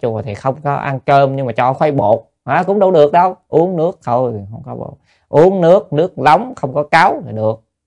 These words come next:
Đó. Còn nói hơn nữa, nếu mà tu Bồ Tát giới nữa, quý vị muốn thọ, thọ Bồ Tát giới là được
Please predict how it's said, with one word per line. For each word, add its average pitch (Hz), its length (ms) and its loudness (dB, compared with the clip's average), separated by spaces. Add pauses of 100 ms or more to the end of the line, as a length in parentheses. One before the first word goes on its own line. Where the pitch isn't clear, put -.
(240)
Đó. 131 320 -2 (340)
Còn 135 140 -2
nói 202 220 6
hơn 190 340 6
nữa, 151 260 4
nếu 214 140 0
mà 175 120 0
tu 160 480 -2
Bồ 131 300 4
Tát 170 200 0
giới 196 300 6
nữa, 175 340 -2
quý 190 120 2
vị 160 80 4
muốn 185 220 -2
thọ, 143 260 -2
thọ 131 220 2
Bồ 135 220 4
Tát 135 200 -2
giới 202 300 4
là 160 140 -2
được 117 260 -4